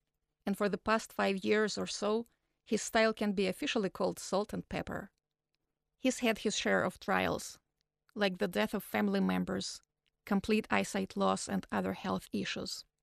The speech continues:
And here is our daughter, this light-hearted and cheerful child,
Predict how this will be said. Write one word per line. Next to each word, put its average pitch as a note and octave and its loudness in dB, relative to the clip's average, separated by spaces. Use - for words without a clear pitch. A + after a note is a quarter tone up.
And A#3 2
here G#3 4
is F#3+ -2
our F#3+ 0
daughter, F#3 -6
this - -2
light-hearted A3 0
and F#3+ -2
cheerful F#3+ -2
child, F#3 -2